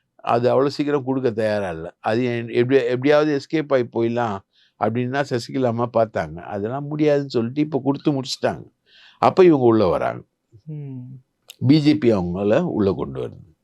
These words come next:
Speaker 1: அப்ப உள்ள கொண்டு வரும் பொழுது அதுக்கேத்த மாதிரி எடப்பாடியை ஸ்-, ஸ்ட்ரீம்லைன் பண்றதுக்கு அண்ணன் வேலுமணியை வச்சு ஸ்ட்ரீம்லைன் பண்றாங்க.
Speaker 2: ம்.
Speaker 1: புரியுதுங்களா? வேலுமணி, ஜக்கி வாசுதேவ், இது ஒரு பெரிய சதி திட்டம்.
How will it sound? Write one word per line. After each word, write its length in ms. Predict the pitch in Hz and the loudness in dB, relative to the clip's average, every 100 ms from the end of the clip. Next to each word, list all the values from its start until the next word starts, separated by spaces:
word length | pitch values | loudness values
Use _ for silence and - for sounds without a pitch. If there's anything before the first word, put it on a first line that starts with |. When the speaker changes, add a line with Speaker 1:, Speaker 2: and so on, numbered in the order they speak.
| _ _ _ _ | _ _ _ _
Speaker 1:
அப்ப 280 | - 147 156 | -2 2 6
உள்ள 240 | 135 165 | 6 8
கொண்டு 300 | 170 147 120 | 6 4 2
வரும் 280 | 104 95 85 | 2 2 -2
பொழுது 560 | 82 92 87 120 226 - - | -6 -4 -2 2 2 0 2
அதுக்கேத்த 520 | 117 147 143 151 143 127 | 4 6 4 2 0 0
மாதிரி 280 | 156 175 | 4 6
எடப்பாடியை 480 | 131 135 131 113 135 | 6 4 4 4 2
ஸ்-, 200 | 175 - _ _ _ _ _ _ _ | 0 -6 _ _ _ _ _ _ _
ஸ்ட்ரீம்லைன் 600 | - - 175 170 139 117 98 | -14 2 6 8 6 4 0
பண்றதுக்கு 560 | 95 92 92 101 190 247 _ _ _ | -2 -2 -2 2 2 0 _ _ _
அண்ணன் 340 | 131 147 127 | 0 2 2
வேலுமணியை 580 | 131 170 175 131 113 104 | 4 4 4 0 -2 -2
வச்சு 340 | 95 92 196 | -2 -4 -6
ஸ்ட்ரீம்லைன் 580 | 208 - 175 151 120 92 | -6 -2 -2 0 -2 -4
பண்றாங்க. 420 | 82 - - - - _ _ - | -8 -12 -14 -20 -20 _ _ -16
Speaker 2:
ம். 460 | 151 147 135 123 123 - _ _ _ _ | -12 -10 -10 -12 -14 -18 _ _ _ _
Speaker 1:
புரியுதுங்களா? 520 | 98 87 78 85 85 | 0 2 -2 -6 -2
வேலுமணி, 640 | 92 107 101 87 82 101 117 | 4 4 4 0 -6 -6 0
ஜக்கி 380 | 98 90 98 | 0 0 0
வாசுதேவ், 720 | 90 80 76 - 67 73 87 123 | 0 -2 -4 -8 -8 -4 -2 0
இது 180 | 170 | 4
ஒரு 100 | 208 | 4
பெரிய 580 | 175 151 208 226 131 90 - | 4 2 4 4 4 4 -2
சதி 400 | - 104 123 113 | -2 0 2 -2
திட்டம். 380 | 87 - - | -6 -10 -12